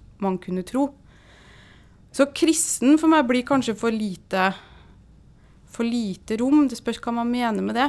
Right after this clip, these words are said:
Det er i hvert fall ikke nødvendigvis en kristelig sang. Det trenger det ikke å være. Jeg er ikke så opptatt av den grensen for hva en salme er og en salme ikke er.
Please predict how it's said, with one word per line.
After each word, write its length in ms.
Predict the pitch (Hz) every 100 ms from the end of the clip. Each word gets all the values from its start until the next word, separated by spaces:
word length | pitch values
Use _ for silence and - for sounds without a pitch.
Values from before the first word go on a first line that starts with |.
| 247
Det 60 | 233
er 40 |
i 20 |
hvert 120 | 277
fall 140 | 285 311
ikke 120 | 320
nødvendigvis 260 | 302 254 254
en 100 | 262 -
kristelig 640 | 302 - - - 190 294
sang. 240 | 262 208 196
Det 120 | 233
trenger 260 | - 247 208
det 120 | 208
ikke 160 | 208 170
å 60 | 170
være. 200 | - - - - - - - - - - - _ _ - - 220
Jeg 120 | 262
er 60 | 277
ikke 140 | 277
så 100 | 285
opptatt 260 | 269 208 196
av 120 | 220
den 140 | 240 233
grensen 460 | 240 226 226 302 - - - - -
for 100 | 247
hva 160 | 240 214
en 120 | 208
salme 320 | 233 214 190
er 200 | 185 185 185
og 220 | 190 190
en 100 | 190
salme 280 | 214 196 190
ikke 360 | 233 - 196
er. 80 | 277